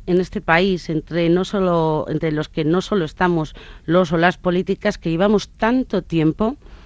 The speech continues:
¿eh? condenando todo tipo y toda forma de violencia, y no solo de mi partido, el Partido Nacionalista Vasco, el Partido Popular, de Aralar, que no podemos entender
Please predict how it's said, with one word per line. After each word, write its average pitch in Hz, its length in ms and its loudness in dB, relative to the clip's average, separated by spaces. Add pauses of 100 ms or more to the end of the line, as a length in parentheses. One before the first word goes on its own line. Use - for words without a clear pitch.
(220)
¿eh? 190 160 2
condenando 170 760 4
todo 180 280 0
tipo 180 320 -4
y 170 40 -2
toda 180 240 2
forma 165 520 2
de 160 120 -4
violencia, 170 680 -2 (400)
y 180 80 4
no 202 160 6
solo 175 280 0
de 160 100 2
mi 156 100 2
partido, 185 420 0
el 160 80 -2
Partido 160 280 -4
Nacionalista 151 560 -4
Vasco, 165 240 -2
el 151 80 -8
Partido 165 300 -6
Popular, 165 560 -2
de 160 120 -4
Aralar, 165 520 2 (380)
que 185 360 4
no 208 180 2
podemos 180 420 0
entender 165 560 0